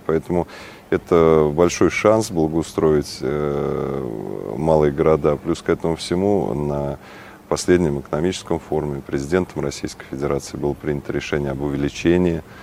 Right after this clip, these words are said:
э, финансирования этой программы. Я считаю, что это важный аспект, и это как раз та возможность, о которой мы постоянно говорим в рамках федеральных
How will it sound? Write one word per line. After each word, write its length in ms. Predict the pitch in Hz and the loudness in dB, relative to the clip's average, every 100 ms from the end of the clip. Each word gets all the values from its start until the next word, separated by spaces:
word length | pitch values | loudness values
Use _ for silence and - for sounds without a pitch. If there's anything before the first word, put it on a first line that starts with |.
| - - - | -20 -14 -6
э, 140 | 76 | -6
финансирования 720 | - 78 76 - 78 73 71 | -4 -2 -2 0 0 0 -2
этой 180 | 69 67 | -4 -8
программы. 560 | - 73 73 71 71 71 | -6 -6 -4 -4 -6 -4
Я 180 | 80 | -2
считаю, 260 | 87 - 87 | -4 -2 -2
что 200 | - - | -2 -4
это 180 | 80 - | -4 0
важный 360 | 87 73 67 | 2 2 -2
аспект, 460 | 71 - - 107 - - | -6 -6 -2 -2 -4 -10
и 260 | - 76 73 | -8 -2 -2
это 800 | 71 - 73 69 69 69 58 60 | -2 -2 -2 0 -2 -4 -6 -8
как 180 | - 76 | -8 -2
раз 200 | 78 - | -2 0
та 320 | - 76 69 | 2 2 2
возможность, 680 | 50 76 73 95 104 80 - | 0 -2 0 0 -2 -4 -6
о 60 | |
которой 300 | 73 73 71 | -4 -4 -4
мы 120 | 69 | -6
постоянно 440 | 67 - 78 69 69 | -8 -6 -4 -2 -4
говорим 420 | 69 73 92 101 | -4 -2 0 -2
в 60 | 71 | -2
рамках 320 | 71 69 - | -4 -8 -14
федеральных 460 | - 69 80 92 78 | -4 0 2 2 0